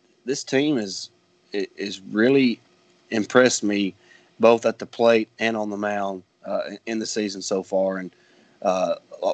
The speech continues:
like, like Jake mentioned, and, you know, like Hunter mentioned, this team has a chance to make some noise in S E C play and, and hopefully can make it to the S E C tournament and, uh, you know, get, get into the N C double A tournament. So we'll just,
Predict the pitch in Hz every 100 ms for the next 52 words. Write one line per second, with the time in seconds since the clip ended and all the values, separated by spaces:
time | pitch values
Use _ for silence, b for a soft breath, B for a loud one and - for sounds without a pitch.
0 | - 113 113 113 110 98 110 101 107 104
1 | - 104 101 98 - 101 98 101 104 -
2 | 117 104 101 101 101 101 104 - 110 107
3 | 104 92 107 - 104 104 110 143 127 120
4 | 117 113 - 104 107 104 113 - 107 -
5 | 104 101 98 _ b b b 101 107 127
6 | 131 120 107 110 110 - 107 110 - 110
7 | 113 113 - 107 - 104 104 104 - 92
8 | _ b b b _ 101 95 87 - -
9 | 107 101 101 104 110 - 117 117 117 113
10 | 120 120 143 135 - - 127 127 123 123
11 | 110 87 80 64 92 110 143 135